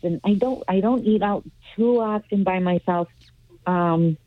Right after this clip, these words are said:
you know, and if I do, it will be with my brother. It would be, like,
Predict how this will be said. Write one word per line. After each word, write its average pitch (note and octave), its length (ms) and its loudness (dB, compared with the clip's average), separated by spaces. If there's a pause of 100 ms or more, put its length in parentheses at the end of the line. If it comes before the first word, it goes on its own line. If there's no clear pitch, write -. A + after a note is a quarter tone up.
(1120)
you G3+ 120 2
know, E3 160 2
and D#3+ 100 0
if E3 120 -4
I D#3+ 80 0
do, F#3+ 280 0
it - 80 -2
will E3+ 140 0
be E3+ 160 -4
with D#3 160 -2
my D3+ 100 -2
brother. D3+ 280 -2
It - 80 -4
would D3 100 -8
be, D#3 120 2
like, C#3+ 260 -2